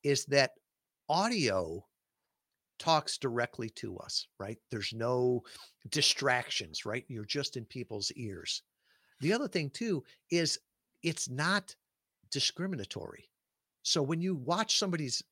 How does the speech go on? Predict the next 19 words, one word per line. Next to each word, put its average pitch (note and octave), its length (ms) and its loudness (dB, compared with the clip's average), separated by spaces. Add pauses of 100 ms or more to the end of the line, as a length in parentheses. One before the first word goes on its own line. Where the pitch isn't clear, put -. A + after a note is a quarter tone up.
(160)
video, G#2+ 640 4 (380)
you D#3 120 2
can D3+ 140 0
always C3+ 280 4
say, A2+ 360 4 (640)
they're C#3+ 100 0
too D#3 320 0
old, C#3 300 6
they're A2+ 120 -2
too C#3+ 240 0
young. A#2+ 680 4
Look F3+ 260 0
at E3 120 2
the B2+ 100 2
size B2+ 440 6
of G#2+ 120 2
his B2+ 220 2
lapels, G#2 680 0 (260)
right? A2+ 220 -2